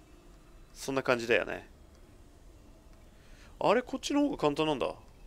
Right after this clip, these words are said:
六百二十で、ここ六百六？レギオンズ・オブ・ド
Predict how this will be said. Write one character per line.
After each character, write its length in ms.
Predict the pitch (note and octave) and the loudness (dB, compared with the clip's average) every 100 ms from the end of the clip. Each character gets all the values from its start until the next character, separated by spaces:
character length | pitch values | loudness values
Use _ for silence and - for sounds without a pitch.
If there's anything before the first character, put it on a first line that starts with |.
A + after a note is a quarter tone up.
| - - - - - - - | -20 -20 -20 -20 -20 -20 -6
六 160 | C#3 C3+ | -4 2
百 240 | D#3+ D3 | 2 2
二 140 | C#3+ C#3 | 0 0
十 240 | C#3 B2 | 0 0
で、 80 | A2+ | -2
こ 100 | A#2 | 0
こ 80 | A2+ | 0
六 140 | A#2+ - | 0 -2
百 160 | C3 G#2 | -2 -2
六？ 260 | - G3 - - - - - - - - - - - - - | -2 -6 -8 -16 -20 -20 -20 -20 -20 -20 -20 -20 -20 -16 2
レ 180 | A2 D#3 | 2 4
ギ 140 | G#3+ | 0
オ 60 | G3+ | -4
ン 100 | E3+ | -2
ズ・ 100 | D3+ | -2
オ 80 | |
ブ・ 100 | |
ド 60 | D#3 | -2